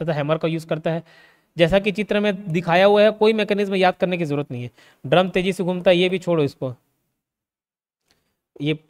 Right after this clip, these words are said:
कुछ काम का नहीं है। चेन प्रिंटर, यह एक लाइन एवं इम्पैक्ट प्रिंटर है। इस प्रिंटर में तेज घूमने वाली चेन, रिबन और हैमर का यूज़ होता है। हाँ,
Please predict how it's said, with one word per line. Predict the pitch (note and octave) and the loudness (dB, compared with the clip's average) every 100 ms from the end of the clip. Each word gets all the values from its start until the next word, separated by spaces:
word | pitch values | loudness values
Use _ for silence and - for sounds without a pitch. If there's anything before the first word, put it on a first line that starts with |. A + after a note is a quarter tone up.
| _ - | _ -10
कुछ | E3 | -2
काम | D#3+ D#3 | 0 0
का | D#3 | -2
नहीं | C#3+ F3 | -4 -6
है। | - _ _ - | -14 _ _ 0
चेन | G3 G#3+ | 4 6
प्रिंटर, | G#3 E3 C3+ B2+ - _ _ _ _ - | 4 -4 -2 -6 -8 _ _ _ _ -6
यह | E3 G#3 F#3 | 4 4 6
एक | A3 G#3+ | 4 4
लाइन | F#3 F3 G#3+ A3 | 2 4 2 0
एवं | G#3 G#3 | 0 0
इम्पैक्ट | G3 F#3+ F#3+ | 2 2 2
प्रिंटर | G#3+ G3+ G#3 | 0 2 4
है। | G#3+ | 4
इस | F#3+ | 2
प्रिंटर | - G3 F#3 | 0 -2 0
में | G#3 G3+ | 0 2
तेज | G3+ G3 | 2 2
घूमने | G3 G3+ | 0 2
वाली | G3+ G3 | 2 0
चेन, | F#3 G3 F#3 | 0 0 2
रिबन | F3 G3 | 0 2
और | G3 | 0
हैमर | D#3+ E3+ F#3 | 0 0 0
का | F#3 | 0
यूज़ | F#3+ F3+ | -2 -2
होता | F3+ F#3+ | -2 -2
है। | |
हाँ, | C3+ D3 D#3+ | 0 -4 -6